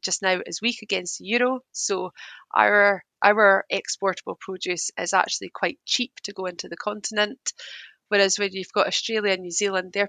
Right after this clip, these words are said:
putting a lot of stuff into China. China's still kind of in the recovery of African swine fever, and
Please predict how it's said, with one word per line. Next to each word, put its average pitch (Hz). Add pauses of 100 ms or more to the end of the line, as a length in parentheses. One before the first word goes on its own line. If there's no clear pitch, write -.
putting -
a 175
lot 180
of 180
stuff -
into -
China. 226 (640)
China's 240
still 196 (400)
kind 202
of 190
in 202
the 190
recovery 233 (120)
of 180
African 180
swine 220
fever, 220 (480)
and 190